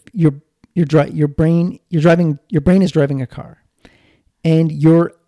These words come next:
emotional brain is deciding how fast the car is gonna go, where it's gonna go, and your logical brain is just there to provide sound reasoning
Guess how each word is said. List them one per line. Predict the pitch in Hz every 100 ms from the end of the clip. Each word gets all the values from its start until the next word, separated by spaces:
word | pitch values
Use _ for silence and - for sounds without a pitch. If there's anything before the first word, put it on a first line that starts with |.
| -
emotional | 160 180 247 294
brain | 190 160 156
is | 139
deciding | 151 - 147 143 143 - _ _
how | - 165
fast | - 175 175
the |
car | - 165
is | 151
gonna | 165
go, | 147 143
where | 143 147 151 156
it's | 160
gonna | - 160
go, | 147 143 139 - _ _ _ _
and | - 175
your | 180
logical | 214 277 294 -
brain | 175 156 151
is | 139
just | - - 226 -
there | - 165 160
to | - - 180
provide | - 165 151 151 175 190 214 _ _ _ -
sound | - - 185 214 226 170
reasoning | 180 196 180 143 143